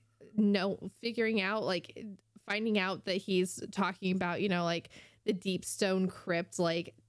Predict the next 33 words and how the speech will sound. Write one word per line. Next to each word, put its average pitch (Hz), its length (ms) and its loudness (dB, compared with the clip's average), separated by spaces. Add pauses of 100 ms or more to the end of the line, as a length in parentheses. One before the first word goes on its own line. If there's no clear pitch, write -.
(120)
you 202 100 4
know, 156 420 0
machine 196 600 2
tower 175 760 0
or, 170 220 0
like, 170 260 -2
the 175 440 2
tower, 170 800 0 (280)
you 196 140 2
know, 185 160 0
that 185 220 0
they 190 160 0
all 170 200 0
see 165 720 2 (360)
in, 190 160 2
like, 175 200 0
the 180 80 2
long, 170 340 2
slow 170 300 0
whisper, 160 680 0
if 170 120 -2
that's 156 340 -4
what 156 100 0
it 151 60 0
actually 165 880 0 (420)
is 180 300 0
talking 170 460 -4
about, - 480 -2 (480)
or, 160 680 0 (220)
um, 160 500 -2 (520)
discovering 180 680 -2
Hive 175 500 -2
Knights 160 720 -2